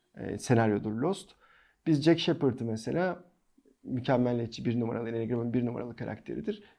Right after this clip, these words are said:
Kamera açılışından beri onu düşünün. Labrador köpeği yaklaşır. God's Eye, Tanrı gözü, tepeden bir kamera vardır. Adam yerde yatıyordur. Yavaşça ayağa kalkar. Bir kaza geçirdiği belli. Sa-, sahile doğru ilerler.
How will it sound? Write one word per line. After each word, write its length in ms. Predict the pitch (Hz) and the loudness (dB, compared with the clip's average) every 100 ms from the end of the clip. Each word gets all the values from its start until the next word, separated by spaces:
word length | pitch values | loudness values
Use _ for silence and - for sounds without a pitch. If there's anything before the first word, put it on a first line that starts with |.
| - | -2
Kamera 320 | 151 160 160 | 4 6 6
açılışından 600 | 139 147 135 151 143 135 | 2 -2 -4 -2 0 0
beri 120 | 123 | 2
onu 220 | 120 127 | 0 0
düşünün. 320 | 120 - 110 104 | -4 -4 -2 0
Labrador 420 | 110 110 117 113 | 0 0 -4 -6
köpeği 480 | 117 117 117 - - | -8 -6 -4 -6 -8
yaklaşır. 500 | 104 - 110 139 120 | -10 -10 -10 -4 4
God's 300 | 117 113 - | 4 4 -2
Eye, 160 | 107 | -6
Tanrı 260 | - 110 110 | -4 -4 -2
gözü, 280 | 110 107 110 | -2 -4 -4
tepeden 420 | 113 113 117 110 | -6 -2 0 -2
bir 180 | 117 - - | -4 -8 -6
kamera 340 | 123 117 110 | 0 2 0
vardır. 340 | 98 113 170 - - - | -2 -4 -6 -8 -16 -4
Adam 260 | 135 135 135 | 4 6 6
yerde 280 | 120 117 | 6 4
yatıyordur. 520 | 117 101 - - 110 - - - - | 0 -4 -8 -12 -14 -18 -20 -20 2
Yavaşça 480 | 151 151 139 139 117 - - _ - | 8 8 6 2 -2 -4 -10 _ 0
ayağa 300 | 131 123 117 | 4 4 4
kalkar. 460 | 107 117 175 185 - _ _ _ _ | -4 -6 -6 -8 -14 _ _ _ _
Bir 80 | 156 | 0
kaza 280 | 160 139 135 | 4 6 4
geçirdiği 560 | 120 113 113 110 110 | 4 -2 -6 -6 -4
belli. 340 | 110 104 - - - _ | -4 -4 -6 -10 -16 _
Sa-, 540 | - - - 170 - | -16 -14 0 2 2
sahile 420 | - 156 143 135 | 2 6 6 6
doğru 220 | 120 110 101 | 2 0 0
ilerler. 520 | 151 135 143 202 | 2 4 4 0